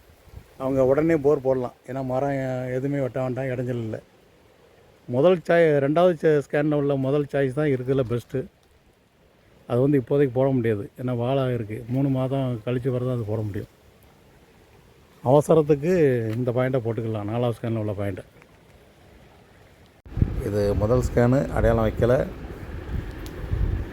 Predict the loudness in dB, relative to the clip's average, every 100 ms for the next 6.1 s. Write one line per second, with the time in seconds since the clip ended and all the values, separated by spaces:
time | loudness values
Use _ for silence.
0 | -10 -10 -4 0 2 6 6 6 2 0
1 | 0 -2 0 0 0 2 4 2 2 -2
2 | 0 2 4 4 4 4 4 4 0 -2
3 | -4 -6 -16 -20 -20 -20 -20 -20 -20 -20
4 | -20 -20 -20 -16 -14 -14 -14 -18 -18 -6
5 | -2 2 2 2 2 4 4 2 0 2